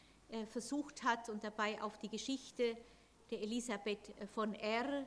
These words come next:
ein Stück weit im Anschluss an Köhler, äh, eingehen. Wer war,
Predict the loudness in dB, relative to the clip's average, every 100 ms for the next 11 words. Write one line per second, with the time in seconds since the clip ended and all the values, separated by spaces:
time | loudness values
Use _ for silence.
0 | -2 -4 -2 -2 -4 -2 0 0 -2 -4
1 | -4 -2 -4 -4 -6 -4 2 2 2 -2
2 | -6 -14 -10 -8 -4 -6 -6 -10 -12 -14
3 | -16 -18 -20 -20 -20 -20 -20 -20 -20 -12
4 | -10 -6 -4 -4 -4 -18 -20 -20 -20 -20
5 | -20 -20 -20 -20 -18 -16 -16 -18 -20 -10
6 | 2 4 10 12 12